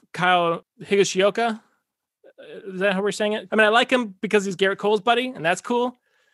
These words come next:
And I like that they go way back. That's very fun. I love him in the playoffs. Like, he seems kind of a classic, like, Austin Barnes type where he's gonna end up starting every day in the playoffs, and that's fine for some reason because the Yankees are the Yankees, and they're gonna survive it, and they're gonna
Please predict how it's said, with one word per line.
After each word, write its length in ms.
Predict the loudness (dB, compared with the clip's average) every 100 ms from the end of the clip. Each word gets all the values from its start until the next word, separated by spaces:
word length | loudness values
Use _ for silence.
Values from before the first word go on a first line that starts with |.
| _ _ _ -4
And 100 | 0
I 40 |
like 140 | 0 0
that 60 |
they 100 | 0
go 140 | 2 2
way 140 | 2
back. 260 | 2 0 0
That's 180 | -6
very 200 | -2 -2
fun. 380 | -2 0 0 -2 -2
I 80 |
love 200 | 0 0
him 100 | 0
in 60 | -2
the 80 | -4
playoffs. 500 | -2 0 2 0 -2
Like, 240 | -4 -6 _ _ _ _
he 80 | -6
seems 200 | -2 0
kind 140 | 0
of 60 | 0
a 40 |
classic, 460 | 0 2 2 0 -2
like, 200 | -2 -2
Austin 340 | -2 -2 0 2
Barnes 360 | 2 2 0
type 260 | 0 -2 0
where 260 | -2 -2 -4 _ _ _
he's 160 | -8 -4
gonna 140 | -2
end 140 | 0 0
up 120 | 0
starting 320 | 0 0 0
every 140 | -2 0
day 100 | 0
in 80 |
the 60 | 0
playoffs, 340 | 0 0 0
and 80 | -2
that's 160 | -6 -6
fine 320 | -6 -4 -4
for 100 | -6
some 200 | -4 -4
reason 280 | -4 -4 -4
because 260 | -4 -4
the 100 | -4
Yankees 320 | -6 -6 -6 -6
are 60 |
the 80 | -4
Yankees, 400 | -4 -6 -8 -8
and 100 | -6
they're 80 | -4
gonna 320 | -2 -4 -6 _ _ _ _ _
survive 420 | -4 0 2 2
it, 160 | 0 0
and 140 | -2
they're 120 | -2
gonna 220 | -2 -4